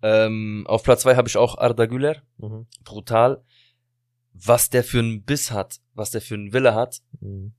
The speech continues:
Speaker 1: und trotzdem eine Spielübersicht auf engstem Raum gefällt mir schon sehr, sehr gut.
Speaker 2: Ja.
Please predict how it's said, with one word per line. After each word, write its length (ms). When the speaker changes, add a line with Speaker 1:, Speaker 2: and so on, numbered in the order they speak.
Speaker 1:
und 200
trotzdem 340
eine 160
Spielübersicht 920
auf 180
engstem 380
Raum 280
gefällt 320
mir 80
schon 260
sehr, 160
sehr 160
gut. 300
Speaker 2:
Ja. 160